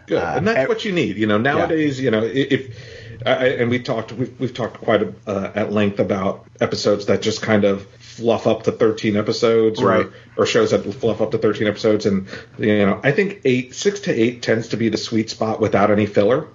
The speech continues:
Speaker 2: Mm-hmm.
Speaker 1: Um, so, you know, when I, when I saw this was eight, I, I was hopeful for that.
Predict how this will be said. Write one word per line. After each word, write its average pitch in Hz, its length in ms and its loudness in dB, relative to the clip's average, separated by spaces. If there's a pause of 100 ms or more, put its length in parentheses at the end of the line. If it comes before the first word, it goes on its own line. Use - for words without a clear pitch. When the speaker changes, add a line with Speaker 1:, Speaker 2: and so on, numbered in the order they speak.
(120)
Speaker 2:
Mm-hmm. 107 260 -4 (500)
Speaker 1:
Um, 98 380 2
so, 98 320 2
you 101 140 2
know, 101 100 4
when 104 140 4
I, 101 80 6
when 110 260 0
I 107 60 2
saw 135 160 0
this 120 160 -2
was 110 160 -2
eight, 98 260 2
I, 95 260 0
I - 40 -2
was 98 160 -2
hopeful - 320 -2
for - 140 -14
that. 87 300 -2